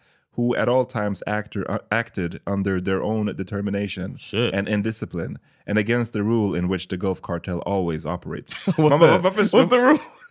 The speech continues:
Speaker 1: varför skriver den här kartellen som ett fucking så här företag?" Du vet, så här.
Speaker 2: <laughs>
Speaker 1: Ett företag som har
Speaker 2: They
Speaker 1: blivit
Speaker 2: had a
Speaker 1: called out på Instagram. Det här är
Speaker 2: They're
Speaker 1: deras
Speaker 2: like, Oh, we
Speaker 1: svar.
Speaker 2: know it's their letter 'cause it's the letterhead is
Speaker 1: <laughs> Ja.
Speaker 2: Gulf Cartel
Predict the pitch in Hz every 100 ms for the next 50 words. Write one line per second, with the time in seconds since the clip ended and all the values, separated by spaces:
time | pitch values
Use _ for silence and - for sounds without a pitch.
0 | _ 170 135 160 202 175 175 220 214 110
1 | 104 - 160 151 120 107 98 110 104 104
2 | - 147 113 110 170 87 87 98 - 98
3 | 92 95 165 147 - - - - - -
4 | - - - 156 143 135 151 143 127 123
5 | 120 151 165 156 147 127 127 131 107 120
6 | 123 120 110 92 90 104 107 139 143 127
7 | 123 135 151 165 151 135 113 127 113 110
8 | 107 120 104 120 101 107 113 123 151 131
9 | 127 107 101 98 - - - - 165 147
10 | 170 175 190 170 175